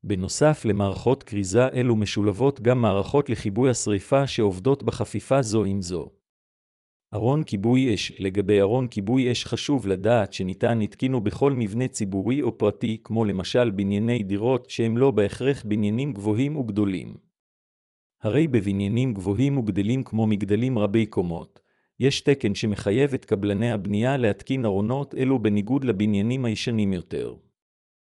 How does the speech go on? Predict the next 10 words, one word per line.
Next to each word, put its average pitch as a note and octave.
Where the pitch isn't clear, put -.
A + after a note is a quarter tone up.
מטף D#3
כיבוי G2+
אש, -
ניתן D3
להתקינו B2+
בקלות A2
ובנוחות G#2+
בכל C#3+
מקום C3
ציבורי, G2